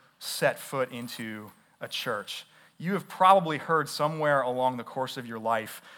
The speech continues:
that, that God loves you, that the Christian God is a God of love, uh, that he loves you.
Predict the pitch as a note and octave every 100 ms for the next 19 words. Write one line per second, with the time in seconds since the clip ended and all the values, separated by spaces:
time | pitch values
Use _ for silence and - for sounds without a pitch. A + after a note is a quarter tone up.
0 | - - B2+ B2 - C3 A#2 C3 C3 C3
1 | A2+ A#2 A#2+ G2+ G2+ - C#3 C3+ - F3
2 | E3+ D#3+ C#3+ C#3+ C#3+ C3+ A#2+ A#2+ A#2+ A#2
3 | A2 A#2+ D3 D#3+ F3 - - - _ -
4 | A2 A#2 - C#3+ C3 A#2 - - A#2+ B2
5 | B2+ B2 G#2+ G#2